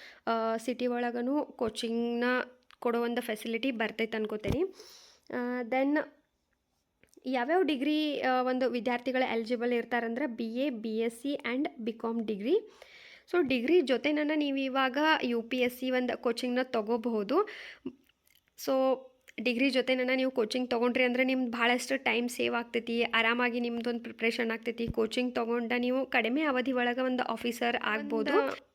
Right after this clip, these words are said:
Speaker 1: ಬೆನಿಫಿಟ್ನ ತಗೊಳ್ರಿ ಎಲ್ಲ ವಿದ್ಯಾರ್ಥಿಗಳು. So ಈ ಒಂದು ನೋಟಿಫಿಕೇಶನ್ ಬಗ್ಗೆ ನಾವು ನೋಡ್ಕೊಂತ ಹೋಗೋಣ.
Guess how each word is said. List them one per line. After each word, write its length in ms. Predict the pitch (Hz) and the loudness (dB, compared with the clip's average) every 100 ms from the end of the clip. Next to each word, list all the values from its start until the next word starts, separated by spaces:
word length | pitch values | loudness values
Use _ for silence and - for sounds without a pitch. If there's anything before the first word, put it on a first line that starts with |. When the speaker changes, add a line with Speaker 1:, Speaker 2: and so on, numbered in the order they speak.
| - | -6
Speaker 1:
ಬೆನಿಫಿಟ್ನ 520 | 226 233 226 214 - 277 | -2 0 0 -2 0 -2
ತಗೊಳ್ರಿ 520 | 277 214 214 240 247 | 0 0 2 2 2
ಎಲ್ಲ 180 | 233 202 220 | 2 0 -2
ವಿದ್ಯಾರ್ಥಿಗಳು. 800 | 220 220 220 226 220 240 392 - - - - - | -2 0 0 0 0 2 0 -2 -18 -20 -20 -2
So 100 | 359 | 2
ಈ 80 | 349 | 4
ಒಂದು 140 | 370 330 | 6 6
ನೋಟಿಫಿಕೇಶನ್ 640 | 277 285 302 285 277 277 | 4 2 0 0 0 0
ಬಗ್ಗೆ 220 | 269 262 | 0 0
ನಾವು 140 | 269 269 | 0 2
ನೋಡ್ಕೊಂತ 440 | 240 220 240 240 | 2 0 -2 -2
ಹೋಗೋಣ. 280 | 233 226 | -2 -2